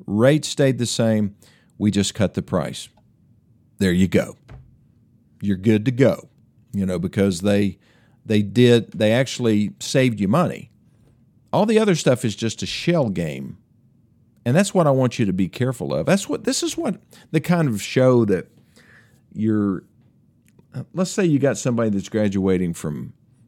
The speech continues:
high school and they're going out on their own, or somebody graduating from college, somebody gets a new job, and what do they want to do? Well,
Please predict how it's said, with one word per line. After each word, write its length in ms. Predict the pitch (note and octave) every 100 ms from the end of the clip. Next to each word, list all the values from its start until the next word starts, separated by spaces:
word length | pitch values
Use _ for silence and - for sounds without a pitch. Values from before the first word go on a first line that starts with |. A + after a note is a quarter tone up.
| -
high 180 | G#2 G2
school 260 | - F#2+
and 80 | F2+
they're 80 | E2
going 320 | E2 F#2+ F2+
out 160 | F2+ F2+
on 140 | F2+
their 180 | F2 F2+
own, 200 | F2 F2
or 80 | E2+
somebody 260 | A#2 G#2+
graduating 520 | F#2+ F#2+ F#2 F#2+ F#2
from 340 | E2+ F2+ D#2+ D#2 _ _ _ _ -
college, 760 | A#2 G#2+ G2+ G2+ - - - _ _ _ _ _ _ _ _ _
somebody 260 | - D#3
gets 240 | B2 B2 B2+
a 40 |
new 160 | A2+ A#2
job, 580 | F#2+ G#2+ G#2+ G#2+ G#2+ G2
and 200 | F#2+ F#2+ - - _ _ -
what 140 | A3
do 100 | E3+
they 100 | G#2
want 200 | D#2+ D2+
to 40 |
do? 400 | - D#2+ E2 F#2 G2+ _ - _ -
Well, 320 | C3+ C#3+ C#3